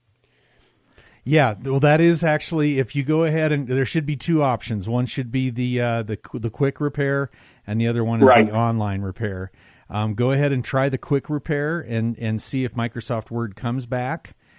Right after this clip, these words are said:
Speaker 1: Uh, and if not, then, uh, you can do the online repair. It'll take a little bit longer to complete.
Speaker 2: Right.
Speaker 1: But I'm pretty much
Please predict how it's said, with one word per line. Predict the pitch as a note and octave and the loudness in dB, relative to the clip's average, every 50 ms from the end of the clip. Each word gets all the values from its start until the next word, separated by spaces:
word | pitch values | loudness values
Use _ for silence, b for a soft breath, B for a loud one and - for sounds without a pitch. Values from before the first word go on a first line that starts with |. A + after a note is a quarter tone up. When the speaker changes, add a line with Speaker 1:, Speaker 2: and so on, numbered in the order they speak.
| b b b b b - | b b b b b -8
Speaker 1:
Uh, | G#2 A2 A2 A2+ A2 G#2+ G#2+ - - - | -4 -4 -2 -2 -2 -4 -6 -8 -10 -8
and | - A2+ A#2 A2+ A2+ A2+ A2+ | -6 -4 -4 -2 -2 -4 -4
if | G#2+ G#2+ G#2+ - - | -4 -6 -6 -6 -4
not, | A#2 A#2 A#2 A#2+ B2+ C3 C3 - - | -4 -2 -2 -2 -4 -4 -6 -10 -10
then, | A2+ A2 A#2 A2+ A2+ A2+ A2+ A2+ A2+ G#2 | -6 -4 -4 -2 -2 -2 -2 -4 -4 -4
uh, | G#2+ G#2+ | -6 -4
you | G#2+ G#2 G#2 | -4 -4 -6
can | - A2+ G#2 | -6 -6 -4
do | G#2+ A2 | -4 -2
the | G2 G#2+ G#2 | -2 -2 -4
online | G#2 G#2+ A2+ A#2 A#2 A2+ A#2 A#2 A#2 | -4 -4 -4 -4 -4 -4 -4 -4 -4
repair. | A#2+ A#2 - A#2+ A#2 A#2 A#2 | -4 -6 -4 -4 -4 -2 -2
It'll | A2 G#2 G2+ | -4 -4 -6
take | F#2+ A2+ A2 F#2+ | -6 -8 -8 -8
a | G#2 | -6
little | G2+ G#2+ G2+ | -6 -6 -6
bit | F#2 G2 G2+ F#2+ | -6 -8 -8 -8
longer | G2+ G#2 G#2 A2 A2+ G#2+ A2+ A2+ A2 - - - | -6 -6 -4 -4 -4 -6 -6 -8 -8 -10 -10 -10
to | - G#2 F#2+ F#2 | -8 -8 -8 -8
complete. | - - G2 - - B2 A#2+ B2+ C3+ C3 - - | -8 -10 -12 -8 -6 -4 -4 -4 -6 -4 0 4
Speaker 2:
Right. | A#2+ A#2 A#2 - - B B B B - | 6 6 6 4 2 B B B B -6
Speaker 1:
But | G2+ A#2 A2 A2 G#2+ G#2 | -4 -2 -2 -2 -2 -4
I'm | - G#2+ A2 A2 A2 A2 G#2 G#2 F#2+ G#2 - - - _ - _ | -4 -4 -4 -2 -2 -2 -4 -6 -10 -12 -18 -20 -20 _ -20 _
pretty | - - C#3 B2+ A#2+ A#2 | -10 -6 -4 -2 -2 -2
much | A2+ A#2+ A#2+ A#2 A2+ - - - | -2 -2 -4 -4 -6 -8 -12 -16